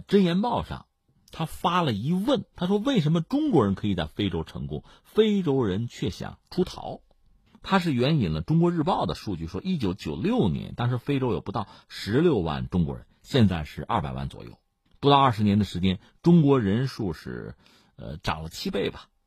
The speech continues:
他说，但与此同时，非洲人是在想方设法地逃离非洲，到欧洲去，到美国去。仅在去年，他的数据啊，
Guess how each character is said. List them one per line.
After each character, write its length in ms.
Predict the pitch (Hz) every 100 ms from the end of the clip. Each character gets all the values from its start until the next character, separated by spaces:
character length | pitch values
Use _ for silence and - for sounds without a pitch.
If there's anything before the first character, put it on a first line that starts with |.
| _ _
他 140 | - 160
说， 120 | 165
但 200 | 170 139
与 100 | 135
此 160 | - 85
同 180 | 90
时， 160 | 98 110
非 380 | - 196 196 175
洲 200 | 139 120
人 200 | 90 92
是 160 | -
在 140 | 92 85
想 360 | - 80 73
方 220 | 78 151 175
设 220 | 208 135
法 260 | - -
地 160 | - 82 - -
逃 400 | - - 95 220
离 180 | 190 69
非 260 | 64 69 65
洲， 220 | 67 62 - - -
到 220 | 80 76
欧 360 | 73 127 127 104
洲 240 | 87 82
去， 220 | - 85
到 220 | 82 73
美 300 | 76 82 69
国 220 | 65 87 165
去。 240 | - - _ _ _ _ _ _ _ _ _
仅 260 | - 110 127
在 180 | 165
去 400 | 156 - - 202
年， 300 | 95 67 58 - -
他 160 | -
的 100 | 139
数 200 | 101 110
据 140 | 85 65
啊， 200 | -